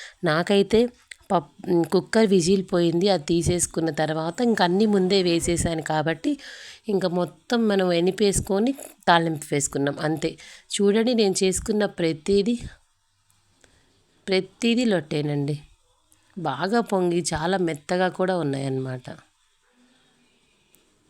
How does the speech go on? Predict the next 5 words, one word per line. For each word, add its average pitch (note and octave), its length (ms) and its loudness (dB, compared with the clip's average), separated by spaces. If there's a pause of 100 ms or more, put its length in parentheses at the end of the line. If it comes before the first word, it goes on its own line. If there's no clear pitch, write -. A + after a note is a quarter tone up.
(1900)
తుంచుకోవడానికి A#3+ 720 -2
కూడా A#3+ 220 -4
చాలా F#3+ 280 -2
సాఫ్ట్‌గా E3 640 -2
వస్తాయన్నమాట. C3+ 800 -4